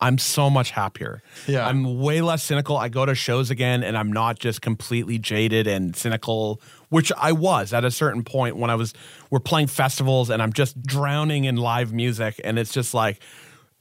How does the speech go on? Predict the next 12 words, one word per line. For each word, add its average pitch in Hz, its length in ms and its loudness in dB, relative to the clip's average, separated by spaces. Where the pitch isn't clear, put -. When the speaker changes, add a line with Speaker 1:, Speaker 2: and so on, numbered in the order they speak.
Speaker 1:
everybody's 160 760 0
chasing 165 640 0
the 139 100 2
same 156 420 2
thing 147 320 -2
that 135 220 -2
maybe 139 500 0
doesn't 139 380 0
even 120 260 0
exist 101 460 -6
anymore. 87 280 -6
Speaker 2:
Yeah. 113 300 2